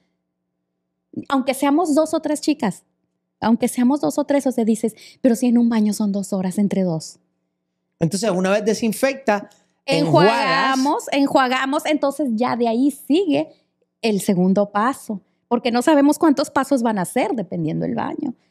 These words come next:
Speaker 1: Entonces, ya después de ahí sigue lavado. Después, si tienen puertas de cristal, sigue quitar calcio. El calcio no es que le echan el Windex y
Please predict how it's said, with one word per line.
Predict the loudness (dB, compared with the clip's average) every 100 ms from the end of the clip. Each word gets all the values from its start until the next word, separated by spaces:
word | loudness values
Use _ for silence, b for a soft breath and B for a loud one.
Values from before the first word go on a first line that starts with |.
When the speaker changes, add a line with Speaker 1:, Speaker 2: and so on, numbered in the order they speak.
| _ _
Speaker 1:
Entonces, | -2 0 0
ya | 0
después | 0 -2 -2 0
de | 2
ahí | 0
sigue | 0 2 0 0
lavado. | 0 0 0 0 0 -4 -8 -12 _ _ _ _ _ _ _ _ -2
Después, | -2 0 -2 2
si | 2
tienen | 2 2 2
puertas | 0 -2 -2 -2
de | -2
cristal, | -4 -2 -2 -2 -8 _ _ _ _ _ _ _
sigue | 0 0 0
quitar | -4 -6 -6
calcio. | -6 -4 -6 -6 -6 -6 -8 _ _ -2
El | 0
calcio | 0 0 2 2
no | 2
es | 2 0
que | 0 0
le | 2
echan | 0 2 4 4
el | 4
Windex | 4 2 0 -4 -6
y | -6 -6